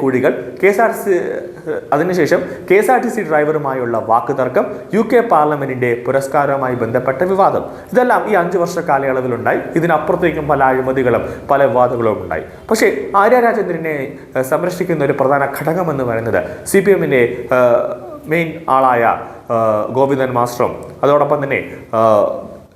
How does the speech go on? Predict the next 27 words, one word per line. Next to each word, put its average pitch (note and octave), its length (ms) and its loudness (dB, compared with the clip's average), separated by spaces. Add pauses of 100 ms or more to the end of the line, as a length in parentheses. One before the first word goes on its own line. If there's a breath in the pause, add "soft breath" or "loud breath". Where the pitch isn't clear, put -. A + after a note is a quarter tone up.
(200)
എ - 20 0 (140)
എ - 20 8 (140)
റഹീമും C#3+ 340 0 (220)
അതോടൊപ്പം C#3 500 2
തന്നെ, B2 240 -2 (400 loud breath)
ഏഹ്, A2+ 160 0
നമ്മുടെ B2 240 2 (320)
മുഖ്യമന്ത്രി D3 480 2
പിണറായി C#3+ 300 0
വിജയൻ്റെ B2 360 0
മരുമകനായ A#2+ 500 0 (140)
മുഹമ്മദ് A2+ 400 -4
റിയാസുമാണ്. G2+ 500 -2 (380 loud breath)
എന്തൊക്കെ B3 320 2
പ്രശ്നം G3 300 -2
വന്നാലും C#3 300 0 (200)
സി F#3 120 -2
പി F#3+ 80 2
എമ്മിൻ്റെ E3+ 260 0
സംസ്ഥാന E3 360 -2
സെക്രട്ടറി D3 360 0 (400 loud breath)
ഗോവിന്ദൻ D3+ 360 2
മാസ്റ്ററും C#3+ 320 -2 (160)
അതോടൊപ്പം C#3 400 2
തന്നെ C3 160 0 (280)
എ - 20 6 (140)
എ - 20 4